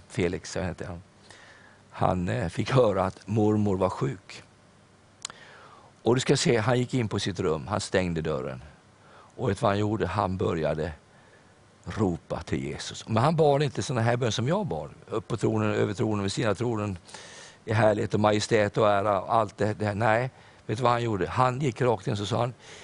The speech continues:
"Jesus, fixa mormor nu." Det var bönen. Den var ju inte så där egent-, kanske speciellt kyrklig, men det var en enkel bön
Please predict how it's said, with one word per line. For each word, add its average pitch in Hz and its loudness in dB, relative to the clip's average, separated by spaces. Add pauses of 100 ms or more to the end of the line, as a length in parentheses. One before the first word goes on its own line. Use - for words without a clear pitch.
(640)
"Jesus, 190 2 (920)
fixa 202 6
mormor 175 4 (100)
nu." 151 6 (800)
Det - 2
var 117 2
bönen. 92 -6 (400)
Den 143 0
var 135 4
ju 175 6
inte 113 2 (360)
så - 2
där 123 4
egent-, 113 0
kanske 92 2
speciellt 101 0
kyrklig, 123 2
men 131 2 (120)
det 123 0
var 117 4
en 127 -2
enkel 107 0
bön 90 2